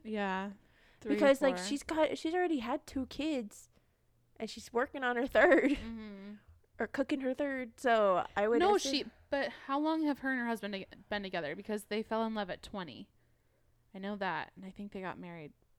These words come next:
Speaker 1: pretty quick.
Speaker 2: Yeah. And then they ended up having the baby right after the first one.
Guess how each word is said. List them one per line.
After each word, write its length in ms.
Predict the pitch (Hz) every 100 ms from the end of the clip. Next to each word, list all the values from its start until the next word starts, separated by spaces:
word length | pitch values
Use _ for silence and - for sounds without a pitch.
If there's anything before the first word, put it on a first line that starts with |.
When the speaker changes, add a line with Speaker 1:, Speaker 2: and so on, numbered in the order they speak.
| _
Speaker 1:
pretty 240 | - 156 160
quick. 280 | - 101 - _ 262
Speaker 2:
Yeah. 320 | 214 202 208 - _ _ _ _ -
And 100 | 220
then 100 | 196
they 100 | 202
ended 160 | 196 196
up 80 |
having 200 | 202 196
the 60 | 190
baby 240 | 185 185 185
right 140 | 185
after 360 | 196 - 196 196 _ _ _ _
the 80 | 226
first 260 | - 190 -
one. 120 | 208